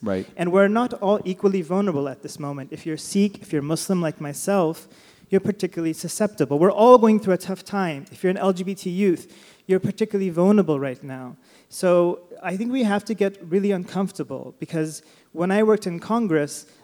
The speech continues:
Speaker 2: I saw the way the Republicans, they were literally putting names of Muslims on lists, saying, "These are spies." It took me so long to build up a career where I finally got to the U S Congress, to this dream job, and here Republicans are accusing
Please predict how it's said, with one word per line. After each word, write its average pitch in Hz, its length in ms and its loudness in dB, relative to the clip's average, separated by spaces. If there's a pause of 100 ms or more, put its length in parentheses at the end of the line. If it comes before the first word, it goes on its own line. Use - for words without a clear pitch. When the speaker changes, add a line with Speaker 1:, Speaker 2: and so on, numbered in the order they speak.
(120)
Speaker 2:
I 190 120 0
saw 240 320 2
the 196 80 2
way 175 140 4
the 160 100 -2
Republicans, 165 640 -4
they 190 140 2
were 202 100 2
literally 190 400 -4
putting 196 400 -2
names 175 320 -6
of 151 80 -10
Muslims 160 500 -8
on 147 300 -10
lists, - 400 -10 (120)
saying, 165 280 -6
"These 180 180 0
are 160 100 2
spies." 143 800 -2 (640)
It 202 140 -2
took 240 180 -4
me 226 100 0
so 233 600 6 (120)
long 196 580 0
to 170 140 -10
build 180 200 6
up 190 140 0
a 185 40 -6
career 165 600 2 (280)
where 175 120 -2
I - 20 -2
finally 226 480 0
got 180 220 0
to 180 100 -6
the 165 120 -4
U 165 100 4
S 160 140 0
Congress, 151 560 -4
to 170 120 -4
this 151 160 -8
dream 185 360 0
job, 156 400 0 (260)
and 180 100 -6
here 208 220 8
Republicans 180 580 2
are 160 100 2
accusing 165 600 -4